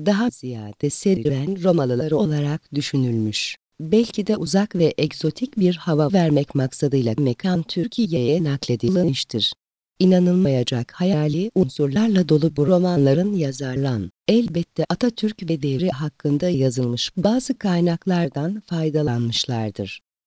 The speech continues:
Yaban alana sık sık tekrarladıkları bazı ana fikirler bu kitapların da karşımıza çıkmaktadır. Bundan dolayı bu noktadan işaret etmeyi yerinde buluyorum.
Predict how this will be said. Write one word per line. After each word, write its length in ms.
Yaban 460
alana 340
sık 300
sık 360
tekrarladıkları 1000
bazı 300
ana 320
fikirler 560
bu 160
kitapların 720
da 420
karşımıza 640
çıkmaktadır. 840
Bundan 520
dolayı 440
bu 100
noktadan 680
işaret 560
etmeyi 500
yerinde 380
buluyorum. 520